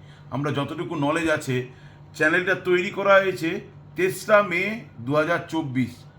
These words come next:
অর্থাৎ দুদিন আগে। আজকে পাঁচই মে, আর তিন তারিখে এই চ্যানেলটা ক্রিয়েট করা হয়েছে।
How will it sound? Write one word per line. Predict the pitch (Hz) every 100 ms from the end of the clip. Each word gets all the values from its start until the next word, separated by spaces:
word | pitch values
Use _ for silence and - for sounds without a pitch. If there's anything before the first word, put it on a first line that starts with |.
| - - - -
অর্থাৎ | 143 147 180 208 - - - - - - - 107
দুদিন | 165 180 160
আগে। | 135 131 110 95 - - - - - - - -
আজকে | 127 123 175
পাঁচই | - 147 139 156 147
মে, | 127 117 90 - - - - - - -
আর | 117 -
তিন | 170 175
তারিখে | 202 202 202
এই | 202 -
চ্যানেলটা | 170 170 170 170
ক্রিয়েট | - 147 143
করা | 131 117
হয়েছে। | 107 101 -